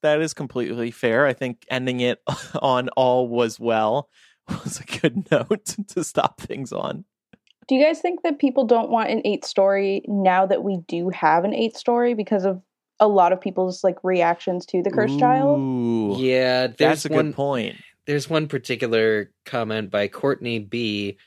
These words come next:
Speaker 3: who says, "I would like the next story to be a complete retraction of Cursed Child,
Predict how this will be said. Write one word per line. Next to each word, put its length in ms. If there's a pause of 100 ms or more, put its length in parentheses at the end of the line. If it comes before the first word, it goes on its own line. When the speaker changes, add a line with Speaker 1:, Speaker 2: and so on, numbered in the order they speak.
(200)
Speaker 3:
who 80
says, 280
"I 140
would 160
like 220
the 100
next 300
story 360
to 120
be 220
a 100
complete 840
retraction 840
of 180
Cursed 360
Child, 640